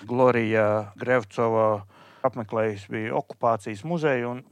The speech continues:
ne-, nekavēsim laiku, es domāju, visi mūsu klausītāji to stāstu zina. Un es tiku izaicināts, nu, tad paņemt smago artilēriju, simt piecdesmit piektā kalibra haubicas un, nu, tad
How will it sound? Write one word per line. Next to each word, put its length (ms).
ne-, 280
nekavēsim 500
laiku, 300
es 80
domāju, 320
visi 180
mūsu 160
klausītāji 580
to 100
stāstu 520
zina. 380
Un 300
es 380
tiku 400
izaicināts, 1040
nu, 260
tad 260
paņemt 540
smago 640
artilēriju, 720
simt 240
piecdesmit 240
piektā 340
kalibra 460
haubicas 640
un, 160
nu, 100
tad 320